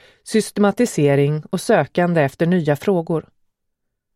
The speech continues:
I Finland är domstolarna tingsrätten, hovrätten och högsta domstolen. Brottmål handläggs nästan alltid i tingsrätten.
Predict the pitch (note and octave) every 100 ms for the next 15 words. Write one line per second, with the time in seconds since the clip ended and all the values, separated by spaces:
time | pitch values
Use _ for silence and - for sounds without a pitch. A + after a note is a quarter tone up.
0 | _ _ _ _ _ _ _ G#3+ G#3+ G#3
1 | G3 G3+ G3+ G3+ - D3+ D3+ G#3 D3+ -
2 | G#3 G3+ F3+ D#3+ C#3+ C#3+ A#3+ F3+ C#3+ -
3 | G3+ - - G3+ G3 E3+ G3+ C3+ D#3 D#3
4 | - - D#3 D#3 - C#3 C3+ D#3 - -
5 | C#3+ C#3+ D3 C#3 E3 D#3 C#3 C3+ D3 _
6 | _ _ _ _ _ _ _ G3 A3+ -
7 | A3+ A3+ A3+ G#3 F#3 D3 C3+ - - E3
8 | D3 - C#3+ D#3+ C#3 - - E3+ B2+ -
9 | D3+ - E3 C#3+ - E3+ D3+ - C3+ D3